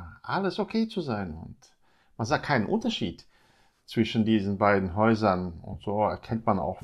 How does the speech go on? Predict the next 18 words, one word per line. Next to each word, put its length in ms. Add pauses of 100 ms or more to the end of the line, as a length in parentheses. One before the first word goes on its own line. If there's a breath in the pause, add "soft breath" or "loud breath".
nicht 300
den 100
Unterschied, 480
ob 200
jemand 360 (500 loud breath)
klug 220
oder 180
dumm 240
ist. 380 (920 loud breath)
Äh, 240
Jesus, 760 (260)
äh, 300 (500)
bringt 260
es 120
auf 160
eine 220
einfache 420
Formel. 580